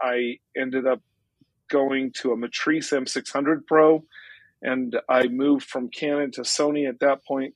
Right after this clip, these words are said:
'cause I was flying a, a Sony A seven R two because it was the lightest four K capable camera that, that, I mean,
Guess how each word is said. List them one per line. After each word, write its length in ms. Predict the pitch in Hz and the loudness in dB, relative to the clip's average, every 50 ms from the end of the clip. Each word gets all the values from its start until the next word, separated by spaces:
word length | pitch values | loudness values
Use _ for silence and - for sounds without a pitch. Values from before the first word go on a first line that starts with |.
| - | -10
'cause 200 | - 131 127 113 | -8 -6 -4 -2
I 80 | 120 120 | -2 0
was 180 | 120 123 120 - | 0 -2 -4 -6
flying 500 | - - 135 127 131 135 135 131 123 123 - - | -6 -4 -4 -2 -2 -2 -2 -4 -4 -6 -6 -4
a, 260 | 127 123 120 117 113 107 - _ _ 117 | -2 0 0 0 0 -2 -4 _ _ -4
a 260 | 113 107 107 107 104 95 - _ _ _ _ _ _ _ _ _ _ _ _ | -2 -2 -2 -4 -4 -6 -10 _ _ _ _ _ _ _ _ _ _ _ _
Sony 380 | - - - 151 147 147 143 143 - | -2 2 4 4 4 4 2 2 2
A 160 | 143 147 135 | 2 2 2
seven 320 | 135 - 151 143 131 131 127 | 2 2 2 2 2 2 0
R 200 | 117 120 120 - | 0 -2 -2 -2
two 500 | - - - 170 160 156 156 151 156 156 _ - _ - 123 | -4 0 4 6 6 6 6 4 0 -6 _ -20 _ -10 -8
because 580 | 127 123 110 - - 127 127 123 120 117 - - 165 | -8 -8 -6 -4 -2 0 2 2 0 -2 -4 -6 -6
it 120 | 135 135 | -4 -2
was 220 | - 135 123 110 | -2 -2 -2 -2
the 100 | 110 120 | -4 -6
lightest 680 | 117 120 123 127 139 151 147 147 143 - - - - - _ - | -4 -2 2 4 6 6 6 4 2 0 -2 -8 -14 -18 _ 2
four 200 | 143 143 135 127 | 2 4 4 2
K 460 | - - 135 127 123 123 127 123 - _ _ _ _ _ _ _ _ _ - | 0 -2 0 0 2 0 0 -2 -6 _ _ _ _ _ _ _ _ _ 2
capable 600 | 156 143 139 139 - 135 117 127 127 127 120 120 | 2 4 4 2 0 -4 -2 0 0 0 0 -2
camera 680 | - - 147 135 127 131 131 120 113 113 113 110 104 - _ - | -6 -6 -6 -4 -4 -2 -2 -2 -2 -2 -4 -4 -6 -10 _ -14
that, 300 | 127 113 127 123 120 - _ _ _ - | -4 2 2 2 2 2 _ _ _ -16
that, 320 | 120 120 123 117 113 - - _ | -10 -6 -2 -2 -2 -2 -2 _
I 120 | - 117 120 | 0 0 0
mean, 240 | 123 120 117 104 | 0 -2 -4 -6